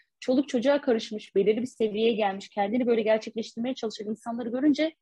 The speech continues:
takdir etmek istiyorum. Bahsettiğim oydu. Ama onda ister istemez şey diyorsun ya, yetersiz hissetmekten ziyade ben şu açıdan bakıyorum galiba. Ya biz de yapabiliriz. Demek imkansız diye bir şey yok.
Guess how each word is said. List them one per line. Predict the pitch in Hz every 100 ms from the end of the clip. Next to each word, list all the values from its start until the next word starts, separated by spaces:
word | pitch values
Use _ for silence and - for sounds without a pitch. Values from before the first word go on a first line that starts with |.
| _ _ -
takdir | 226 - 262
etmek | 190 - 151
istiyorum. | - 160 165
Bahsettiğim | 196 - 220 254 247
oydu. | 262 196 240 349 - - -
Ama | 247 262
onda | 294 349
ister | 269 - - 311 311 -
istemez | - 262 311 302
şey | 285 269
diyorsun | 185 170 -
ya, | 180 175
yetersiz | 196 208 285 294 277
hissetmekten | 269 269 262 254 285 240
ziyade | 247 233 247
ben | 233 254 -
şu | - - 233
açıdan | 202 170 165 165
bakıyorum | - 170
galiba. | 180 196 311
Ya | 214 170 302
biz | 480 403
de |
yapabiliriz. | 349 277 208 175 160 156 - - _ _ _ _
Demek | 220 349 269
imkansız | 277 320 320 320 302
diye | 285
bir |
şey | 294 339
yok. | 330 165